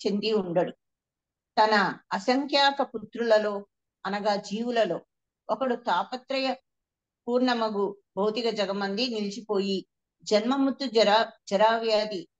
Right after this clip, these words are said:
అనడి భౌతిక కలాపమును నిరంతరం అనుభవించవలనని అతడు కోరడు.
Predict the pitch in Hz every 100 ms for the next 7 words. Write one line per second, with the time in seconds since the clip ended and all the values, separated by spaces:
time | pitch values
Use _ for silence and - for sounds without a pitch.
0 | _ 196 196 190 - _ _ 185 214 254
1 | 254 254 226 226 226 214 202 202 196 196
2 | _ _ _ _ - 196 233 247 269 269
3 | 160 185 196 247 240 226 214 214 208 208
4 | - 202 180 - - 208 175